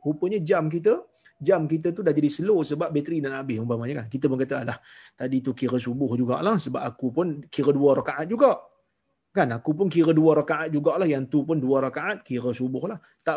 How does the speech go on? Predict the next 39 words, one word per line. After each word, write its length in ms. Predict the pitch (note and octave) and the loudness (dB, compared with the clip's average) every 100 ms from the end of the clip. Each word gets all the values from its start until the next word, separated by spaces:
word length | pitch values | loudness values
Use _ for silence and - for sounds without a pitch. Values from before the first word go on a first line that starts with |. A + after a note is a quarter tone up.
| E3 | 0
betul 240 | D#3+ D3 A#3 | 4 4 4
lah. 80 | - | 0
Sebab 180 | D#3+ D#3 | 0 0
apa? 80 | C#3+ | 0
Sebab 220 | E3+ D#3 D3+ | -4 -4 -6
waktu 200 | C#3 - A3 | -6 -8 -10
kita 120 | G3+ F3 | -8 -6
nak 160 | C#3 D3 | -6 -6
angkat 160 | C#3 C3 | -6 -6
takbir, 580 | B2 A#2 A#2+ B3+ D#4 _ _ - _ _ _ - | -8 -4 0 0 -2 _ _ -20 _ _ _ -2
waktu 280 | D3+ F#3+ C4+ G#3+ | 0 0 -2 -2
kita 180 | F#3+ F#3 | -2 -2
angkat 180 | F3+ E3 F3 | -2 -2 -4
takbir 320 | E3 F#3+ D3 | -4 0 0
tadi, 200 | C#3+ G#3+ | 0 -4
kita 320 | F#3+ E3 E3 D3+ | -6 -8 -6 -4
niatkan 800 | D3+ A3+ B3+ G#3 F3+ B2+ F3 G3+ | -4 -4 -6 -6 -8 -8 -8 -6
tujuan 480 | - E3+ A#3+ D#4 A#3 E3+ | -2 -2 0 0 0 -2
kita 300 | C#3+ G3 F3+ | -2 -2 -2
adalah 240 | D3+ C#3+ D#3 | -4 -6 -4
untuk 320 | D#3 D#3+ - | -6 -4 -6
salat 320 | - C#3 D3 - | -6 -6 -8 -6
qabliyah, 400 | B2+ A2+ A2+ G2+ _ _ - | -6 -6 -8 -10 _ _ -2
subuh, 400 | D3+ E3+ D#3 - _ _ D3 | 4 6 6 2 _ _ -4
bukan 220 | C#3 D#3 B2+ | 0 0 0
untuk 160 | B2 - | -6 -6
salat 200 | B2+ C3 | -6 -8
subuh. 180 | C3 B2+ D3+ | -6 -4 -4
Jadi 100 | A#3+ | -4
kita 160 | A3+ G#3 | -6 -4
kena 200 | G#3 C4 G3+ | -4 -2 -2
bangun 360 | E3 A3+ D4 - | -2 -4 -6 -10
untuk 160 | D3 | -8
salat 220 | C3 C3 C3+ | -4 -6 -4
subuh 240 | C#3 C3 | -6 -8
sekali 260 | - B2 A#2 | -8 -8 -8
lagi. 180 | A#2+ B2 - _ _ - | -8 -12 -16 _ _ -10
Ya, 120 | - | -8
baik. 200 | - | -8